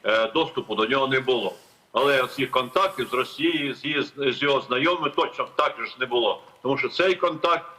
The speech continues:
це одна із передумов його викриття, е, визначення місця знаходження, розшифровки і проведення спецоперації. Але тут так ізолювати можна його на багато років,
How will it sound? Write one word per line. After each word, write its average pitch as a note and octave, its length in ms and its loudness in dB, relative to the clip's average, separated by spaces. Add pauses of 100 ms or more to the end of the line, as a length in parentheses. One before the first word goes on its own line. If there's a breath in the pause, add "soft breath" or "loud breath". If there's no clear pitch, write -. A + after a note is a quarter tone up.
(160)
це C#3 200 0
одна C3+ 320 0
із B2 60 -4
передумов C3 540 0
його B2+ 160 2
викриття, A#2 560 -2 (580)
е, A#2 200 4
визначення C3+ 580 0
місця C3 280 0
знаходження, E3 680 2
розшифровки E3+ 840 2 (200)
і G3+ 100 2
проведення D3+ 400 2
спецоперації. C3 840 0 (260)
Але D3 140 2
тут E3+ 240 -2
так F3+ 220 0
ізолювати C#3+ 480 0
можна C3 280 0
його C3 120 2
на C3 80 0
багато C3+ 360 0
років, C3 380 -2